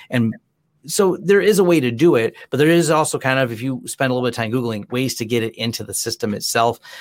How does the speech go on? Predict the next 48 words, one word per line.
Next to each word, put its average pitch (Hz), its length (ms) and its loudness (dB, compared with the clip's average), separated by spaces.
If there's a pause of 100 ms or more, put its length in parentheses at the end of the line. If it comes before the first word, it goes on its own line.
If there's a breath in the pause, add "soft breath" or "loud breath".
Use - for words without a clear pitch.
(180 loud breath)
um, 113 300 -2
if - 180 -4
you're 117 80 2
starting 113 340 -2
from 101 140 -10
scratch. - 520 -6
So 113 180 0
I 170 160 2
will 208 180 6
at 180 80 2
least 156 240 0
mention 120 400 -2
that. - 260 -12
So 101 200 -6
it's 98 200 -6
not, 110 320 0 (920 loud breath)
it 156 200 0
is 165 260 4
one 165 180 2
of 151 100 0
the 123 80 -6
tasks 131 520 -4
that 110 80 -4
I 107 80 -2
would 104 140 -6
say 107 220 -4
is 104 180 -4
a 104 40 -8
little 123 300 -4
bit 120 300 -2
challenging 143 880 -4
'cause 117 180 -4
it's 110 160 -8
not 120 160 -2
like 113 160 -6
you 120 220 -2
upload 120 340 0
the 113 160 -2
iso 113 320 0
to 120 140 0
it. 117 140 4
It 110 140 -6
doesn't 110 220 -2
have 107 160 -4
an 110 160 -4
upload 107 300 -2
iso 107 360 -2
manager. 113 500 -2